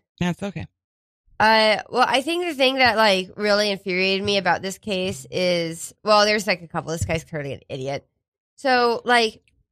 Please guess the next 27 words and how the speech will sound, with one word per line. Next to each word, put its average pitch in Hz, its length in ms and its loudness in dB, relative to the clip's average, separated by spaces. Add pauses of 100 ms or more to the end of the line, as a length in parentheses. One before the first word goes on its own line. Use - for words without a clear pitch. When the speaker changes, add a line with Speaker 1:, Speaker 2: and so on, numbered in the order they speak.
(140)
Speaker 2:
apparently 254 840 0
his 240 240 0
whole 240 220 4
motive 202 500 4
is 170 160 -4
that 196 160 0
his 190 160 -8
girlfriend 196 280 -2
is - 120 -6
pregnant 262 360 0
and 190 80 -2
he 196 60 -4
doesn't 180 240 -2
want 175 140 -4
the 160 80 -12
baby. 147 420 -6
And 185 100 -4
I'm 180 200 2
like, 113 480 -4 (880)
there 269 160 4
are 185 400 2 (580)
so - 460 -2
many 233 240 2
options. - 680 -2
Speaker 1:
<laughs> - 40 -12 (640)
Speaker 2:
You 311 120 -2
can 254 520 0